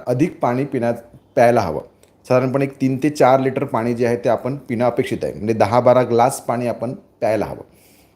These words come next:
आणि हे पाणी पिण्यासाठी तुम्ही काही आयुर्वेदिक औषधी वनस्पती त्याच्यामध्ये टाकून ते पाणी पिऊ शकता, त्याने तुम्हाला आणखी एक्स्ट्रा बेनिफिट जो आहे तो मिळेल.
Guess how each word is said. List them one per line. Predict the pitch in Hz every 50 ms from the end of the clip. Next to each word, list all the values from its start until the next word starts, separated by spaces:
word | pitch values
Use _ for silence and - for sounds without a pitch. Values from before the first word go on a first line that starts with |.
| _ _
आणि | 107 113 127 135 139
हे | 131 120 143
पाणी | 147 - 131 117 131 151 165
पिण्यासाठी | 160 - 156 135 143 143 156 143 - 151 175 180
तुम्ही | 180 - 151 147 156
काही | 147 156 156 160
आयुर्वेदिक | 147 117 117 123 131 131 151 147 131
औषधी | 123 120 120 - 147 147
वनस्पती | 147 131 123 131 131 - - - 151
त्याच्यामध्ये | 147 147 135 143 139 135 135 135 139
टाकून | 139 135 113 - - 147 151
ते | 147 156
पाणी | 156 151 - 160
पिऊ | 180 185 190 175 165
शकता, | 143 - - - - - - - _ _ _ _ _ _ _
त्याने | - 120 135
तुम्हाला | 131 139 139 139 131
आणखी | 123 123 - 160 143
एक्स्ट्रा | 120 - - - 147
बेनिफिट | 127 120 117 117 117 - 135 120
जो | 113 120 123
आहे | 113 113
तो | 110 - 156 165
मिळेल. | 170 156 135 98 -